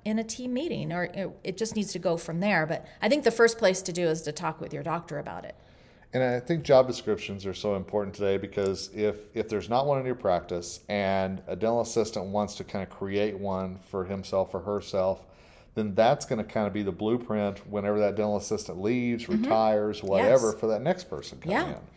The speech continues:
Speaker 1: Yeah, we really need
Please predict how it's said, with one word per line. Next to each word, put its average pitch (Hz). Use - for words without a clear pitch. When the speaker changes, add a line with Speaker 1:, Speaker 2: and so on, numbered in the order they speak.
Speaker 1:
Yeah, 277
we 247
really 254
need 220